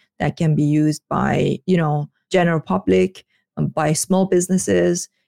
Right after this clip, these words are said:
Anybody can use N F Ts. I see N F Ts as a little bit like the next social media, you know, like, it's, it's kind of like likes and comments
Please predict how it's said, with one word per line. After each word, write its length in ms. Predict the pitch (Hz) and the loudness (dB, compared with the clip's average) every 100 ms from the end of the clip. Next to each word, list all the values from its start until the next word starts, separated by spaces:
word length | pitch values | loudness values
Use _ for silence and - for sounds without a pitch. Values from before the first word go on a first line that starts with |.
| _ | _
Anybody 420 | 196 214 190 180 170 | 2 4 4 4 2
can 300 | 175 160 151 | 2 0 2
use 240 | 156 151 | 0 0
N 120 | 156 | -2
F 140 | 151 - | -2 0
Ts. 320 | 156 - - - | -2 -2 -4 0
I 120 | 175 | 0
see 220 | - 214 | 2 0
N 120 | 180 | 2
F 140 | 170 - | -2 0
Ts 220 | 180 165 | -2 0
as 160 | 156 | 0
a 80 | 156 | 0
little 200 | 160 170 | 2 2
bit 160 | 165 156 | 2 0
like 400 | 151 151 - - _ _ _ - | 0 -2 -4 -12 _ _ _ -2
the 100 | 170 | 2
next 560 | 170 165 - - - - _ _ - | 2 0 -4 -12 -14 -20 _ _ -18
social 480 | - - 156 156 | -2 0 2 0
media, 680 | 156 165 151 156 151 147 147 - _ _ - | 0 0 0 0 0 0 -4 -8 _ _ -4
you 140 | 170 | 0
know, 160 | 165 156 | 2 2
like, 180 | 165 - | 2 2
it's, 180 | 190 - - - | 0 -2 -8 -2
it's 120 | 196 | 0
kind 260 | - 208 208 | 0 2 4
of 120 | 190 | 4
like 220 | 185 160 160 | 2 2 2
likes 680 | 165 175 180 196 - - | 2 4 2 0 -2 -6
and 220 | 165 160 | -2 -2
comments 680 | - 180 175 170 170 160 - | -2 -2 0 0 0 -2 -6